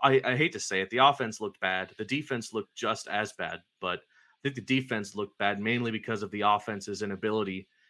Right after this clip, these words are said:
to pin U tep in around the ten, twenty yard line of their side of the field. It was usually around thirty, forty to midfield just because of how bad the F I U offense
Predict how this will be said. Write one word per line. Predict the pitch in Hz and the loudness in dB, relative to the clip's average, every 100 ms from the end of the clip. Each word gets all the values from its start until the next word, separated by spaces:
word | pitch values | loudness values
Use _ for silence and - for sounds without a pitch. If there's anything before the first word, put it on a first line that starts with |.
| _ _ | _ _
to | - 117 | -2 -2
pin | - - 156 143 113 - - | -2 2 4 4 0 -6 -10
U | 117 117 | -8 -6
tep | - 113 110 _ _ _ _ _ - | 0 0 0 _ _ _ _ _ 0
in | 147 139 - - _ _ | 0 0 -4 -18 _ _
around | 131 135 135 131 | 2 6 6 4
the | 120 | 0
ten, | 151 135 117 113 | 0 0 0 -4
twenty | - 127 | -6 -4
yard | 120 117 120 | 0 2 2
line | 110 104 | 2 -2
of | 101 | -4
their | 95 117 110 | -2 0 0
side | - 110 | -2 -2
of | 104 | -2
the | |
field. | 98 123 120 | -8 -4 -4
It | |
was | 113 110 | -4 -6
usually | 123 120 | -6 -4
around | 117 104 | -4 -4
thirty, | 120 117 107 | -2 -2 -4
forty | - 117 113 | -8 -8 -6
to | |
midfield | 110 117 - 123 113 98 - _ _ _ _ - | -6 -8 -6 -4 -2 -4 -8 _ _ _ _ -8
just | 120 | -4
because | 131 123 | 0 0
of | |
how | 110 117 | 2 2
bad | 113 101 | 2 -2
the | 107 | -2
F | 107 - | -4 0
I | 101 | 0
U | 101 95 | 0 0
offense | 101 104 104 95 - - | 0 0 -4 -12 -12 -14